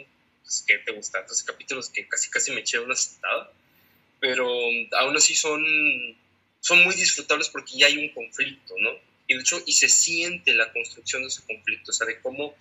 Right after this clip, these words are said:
or-, van a orquestar este golpe de estado por parte de Oliver, por parte de Mustang, por parte de este, del otro, siempre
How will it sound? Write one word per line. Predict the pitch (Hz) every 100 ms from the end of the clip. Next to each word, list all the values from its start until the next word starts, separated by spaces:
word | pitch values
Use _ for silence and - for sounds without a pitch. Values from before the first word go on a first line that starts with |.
| _ _ -
or-, | 123 123 131
van | 135 147
a |
orquestar | 156 - - 143
este | 147 143
golpe | 127 127 131
de |
estado | - 127 127 139
por | 123 -
parte | 117 -
de | 117 113
Oliver, | 120 120 117
por | -
parte | - - 117
de |
Mustang, | 113 113 - 120 117 _ _ -
por | 113
parte | 117 - 127
de |
este, | - - 117 113 107 104 101 _ -
del | 113
otro, | 117 117 127 123
siempre | 127